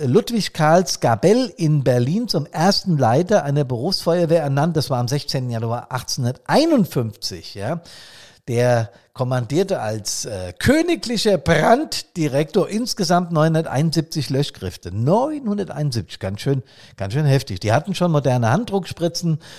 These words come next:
Geräte und so weiter, die waren nach neuen Methoden geschult, also da ging schon was. Aber es geht immer noch um den Titel der ältesten Feuerwehr. In achtzehnhundertfünfunddreißig gründeten die Sportsfreunde,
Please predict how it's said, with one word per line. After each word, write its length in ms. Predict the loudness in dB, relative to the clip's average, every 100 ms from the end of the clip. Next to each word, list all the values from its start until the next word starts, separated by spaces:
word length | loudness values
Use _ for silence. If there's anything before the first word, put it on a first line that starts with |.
| -10
Geräte 500 | -4 0 4 2 2
und 140 | -2 0
so 120 | 0
weiter, 280 | 0 0 -2
die 140 | -2
waren 180 | 0 0
nach 120 | -2
neuen 280 | -2 -2 0
Methoden 460 | -2 0 -2 0 -2
geschult, 340 | -4 -6 -6
also 160 | -4 -2
da 100 | -2
ging 240 | -2 -4
schon 240 | -4 -4
was. 320 | -4 -8 -8 -10 _ _ -20 -20 -20 -20 -2
Aber 260 | 4 4 4 0
es 100 | -4
geht 180 | -4 0
immer 140 | 4
noch 120 | 6
um 120 | 4 4
den 140 | 2
Titel 240 | 0 0 0
der 120 | 2
ältesten 360 | 0 0 -2
Feuerwehr. 460 | 0 0 2 2 2
In 80 | 2
achtzehnhundertfünfunddreißig 1800 | 0 0 2 4 4 4 2 2 2 4 2 0 0 0 0 -2 -4 -14 -20 -14 0
gründeten 600 | 4 4 4 2 2 0
die 160 | 2 0
Sportsfreunde, 1120 | 0 2 2 2 -4 -8 -4 -2 0 2